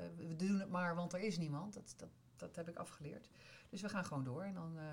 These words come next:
uiteindelijk, uiteindelijk vinden we, eh, hele leuke, goede, eh, medewerkers, eh, die we dan, eh,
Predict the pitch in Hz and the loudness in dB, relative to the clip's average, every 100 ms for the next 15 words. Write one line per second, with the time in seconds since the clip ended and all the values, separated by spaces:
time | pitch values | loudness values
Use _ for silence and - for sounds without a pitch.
0 | 151 - 180 180 165 - - 196 214 262 | -4 0 4 4 2 -2 6 8 10 10
1 | 226 - 202 180 156 147 - 156 147 151 | 8 4 0 2 2 0 -2 -2 0 4
2 | 202 208 160 165 175 170 196 196 170 139 | 4 4 0 -2 0 4 6 6 2 0
3 | - - 208 175 143 - - - - - | -2 -2 0 2 0 -2 -12 -20 -20 -18
4 | - 156 147 147 156 175 170 156 143 - | -10 -4 -2 -2 2 4 4 2 0 -4
5 | 139 - - 151 147 147 143 147 160 156 | -8 -8 -10 -8 -4 -2 -4 -4 -6 -6
6 | 147 143 143 139 | -4 -4 -4 -4